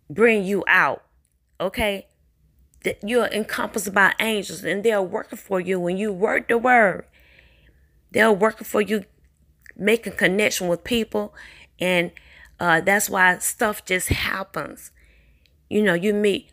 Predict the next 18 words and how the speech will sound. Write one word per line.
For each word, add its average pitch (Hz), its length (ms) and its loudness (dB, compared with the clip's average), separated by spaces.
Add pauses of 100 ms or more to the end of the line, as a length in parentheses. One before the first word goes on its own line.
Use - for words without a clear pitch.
the 175 160 0
right 208 380 2
people - 300 -8
at 175 200 -8
the 170 80 -8
right 170 320 -2
time. 160 400 -2 (220)
So - 160 -4
I 214 100 2
want 240 300 -2
you 220 160 -2
to 220 100 -4
know 196 220 -2
that 175 200 0
I - 160 2
have 202 220 -4 (220)
absolutely 202 800 -4
had 175 200 -6